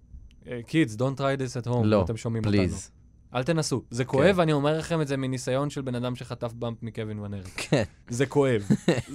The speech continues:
Speaker 1: זה כואב מאוד. אל תעשו את זה. זה אסור. <laughs> אז עד כאן בעצם החדשות?
Speaker 2: אה, כן, כן.
Speaker 1: ועד כאן האוס שואו לשבוע זה.
Speaker 2: האוס שואו.
Speaker 1: ייי! אז, אה, כמו שאמרנו בתחילת התוכנית,
Speaker 2: אה.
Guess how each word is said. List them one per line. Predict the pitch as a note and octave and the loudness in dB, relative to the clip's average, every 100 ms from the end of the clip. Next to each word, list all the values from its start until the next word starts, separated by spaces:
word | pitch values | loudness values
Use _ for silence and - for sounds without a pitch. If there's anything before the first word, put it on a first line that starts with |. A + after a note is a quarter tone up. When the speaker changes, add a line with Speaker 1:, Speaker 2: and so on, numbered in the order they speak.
| B2 | -2
Speaker 1:
זה | B2 | 2
כואב | D3 C#3+ E3 | 4 4 4
מאוד. | D#3+ C#3+ B2+ A2 - - - | 6 6 6 2 -6 -20 -4
אל | C3 | -2
תעשו | D3+ F3 - E3+ C3+ | 4 4 4 4 4
את | |
זה. | B2 G#2 - _ - | 2 -6 -10 _ -10
זה | A#2 | -4
אסור. | A#2+ - C#3+ F#2+ - _ - - - | -2 2 0 0 -8 _ -20 -16 0
<laughs> | - - F3 - C#3 A#2 - F3+ - - | 2 4 2 2 -2 -2 -2 -4 -4 -8
אז | - C#3 | -2 0
עד | D3+ F3 F#3 | 4 2 2
כאן | G#3+ A#3 C4 D4 | 2 2 2 0
בעצם | F3 F#3 G3 | 0 0 0
החדשות? | F#3 F#3+ E3+ F#3 D4+ - - - - | 0 0 2 2 0 -4 -20 -16 -4
Speaker 2:
אה, | A2+ A#2+ A#2 A2+ | 0 2 2 2
כן, | D3+ E4 C#4 A3 - - | 4 4 2 -4 -12 -6
כן. | C3 | 0
Speaker 1:
ועד | D3 C3+ C#3+ | 4 4 2
כאן | C#3 C3+ C3 | 0 0 2
האוס | C3+ B2 A#2+ | 4 4 4
שואו | C3+ C3 | 2 2
לשבוע | C#3 F3 D#3+ C#3 | 2 2 4 4
זה. | D3 B3+ F#4 | 6 6 6
Speaker 2:
האוס | F#4 F#4+ | 4 2
שואו. | - C4+ A#3+ G#3+ - | 0 -2 -2 -6 -2
Speaker 1:
ייי! | C#3 C#4+ E4 A#2 - - - | 0 2 2 0 -4 -20 -12
אז, | C3 C#3 C#3 B2 C#3 | -2 0 0 2 2
אה, | C#3 C3+ | 2 0
כמו | D3 G3 | 0 2
שאמרנו | D4+ D4+ D#4 | 2 2 2
בתחילת | D#4 - C#4 | 0 0 0
התוכנית, | C#4+ B3 A#3+ D#4 G3+ | 0 -2 0 2 2
Speaker 2:
אה. | B2+ C#3+ C3+ | 4 4 2